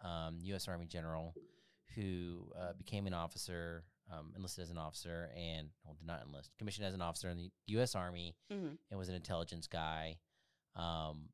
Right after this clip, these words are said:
Speaker 1: and early on in his career, he actually went to Grenada during the invasion and actually rescued two soldiers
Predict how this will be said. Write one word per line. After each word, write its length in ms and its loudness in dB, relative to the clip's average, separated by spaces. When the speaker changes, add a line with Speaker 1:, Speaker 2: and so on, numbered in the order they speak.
Speaker 1:
and 100 -2
early 220 4
on 80 8
in 60 8
his 100 2
career, 400 2
he 180 0
actually 300 0
went 200 -2
to 80 -4
Grenada 520 2
during 160 -4
the 80 -2
invasion 500 -2
and 180 -6
actually 280 -2
rescued 400 -4
two 120 -4
soldiers 640 -2